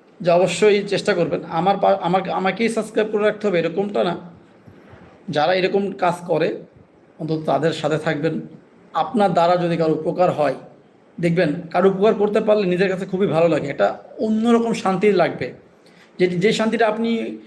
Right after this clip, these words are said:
মানে খুব ভালো পছন্দের খাবার খেলেও পাবেন না বা আপনার পরিবারের সাথে থাকলেও পাবেন না বা আপনি আপনার স্ত্রীর সাথে সময় কাটানোর পরেও পাবেন না। কিন্তু আপনি যদি কাউকে উপকার করতে পারেন মন থেকে, তখন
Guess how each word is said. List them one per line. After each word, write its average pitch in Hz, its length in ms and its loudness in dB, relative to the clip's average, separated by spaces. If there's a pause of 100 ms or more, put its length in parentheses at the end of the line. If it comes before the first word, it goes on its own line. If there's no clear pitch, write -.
(160)
মানে 202 420 0
খুব 226 200 2
ভালো 190 240 2
পছন্দের 208 360 0
খাবার 196 280 2
খেলেও 202 240 2
পাবেন 196 260 2
না 185 160 -6 (380)
বা 175 100 2
আপনার 185 440 2
পরিবারের 190 400 2
সাথে 196 140 -2
থাকলেও 185 260 -2
পাবেন 175 260 2
না 170 120 0
বা 170 140 2
আপনি 190 340 0
আপনার 185 220 -4
স্ত্রীর 190 200 -8
সাথে 185 380 -2
সময় 180 240 -2
কাটানোর 185 260 0
পরেও 185 180 2
পাবেন 160 240 0
না। 160 140 -4 (380)
কিন্তু 233 500 2 (480)
আপনি 180 240 -2
যদি 196 160 0
কাউকে 202 220 2
উপকার 214 380 2
করতে 208 220 0
পারেন 170 260 2
মন 196 260 0
থেকে, 190 240 -2
তখন 175 580 -2